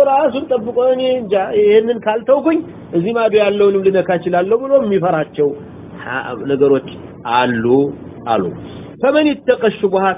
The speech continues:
አዲያ እኒህን ነገሮች ምን ያርግ? አየህ ነቢ ሰለላሁ ዐለይሂ ወሰለም እንዲህ አረፍተ ነገር ጀምረው አይደለም እኮ ጥለው የሚሄዱት፣ እስከ መጨረሻው ድረስ ነው። ለዚህ ነው اللهم هل بلغت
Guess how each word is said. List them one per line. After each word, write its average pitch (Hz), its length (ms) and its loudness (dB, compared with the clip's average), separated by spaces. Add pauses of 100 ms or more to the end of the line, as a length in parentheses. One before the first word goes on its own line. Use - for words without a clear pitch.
(200)
አዲያ 269 200 0
እኒህን 269 260 0
ነገሮች 269 340 2
ምን 233 140 -6
ያርግ? 170 220 0
አየህ 233 240 0
ነቢ 247 140 0
ሰለላሁ 233 260 0
ዐለይሂ 226 100 -4
ወሰለም 254 200 0 (200)
እንዲህ 208 240 -4
አረፍተ 214 320 0
ነገር 240 280 2
ጀምረው 240 380 2
አይደለም 226 280 2
እኮ 180 120 -4
ጥለው 190 200 -2
የሚሄዱት፣ 151 320 -2 (200)
እስከ - 220 -4 (100)
መጨረሻው 330 880 -2
ድረስ 220 280 2
ነው። 156 120 -2
ለዚህ 269 280 0
ነው 233 120 4 (400)
اللهم 220 480 0
هل 233 200 2
بلغت 240 500 0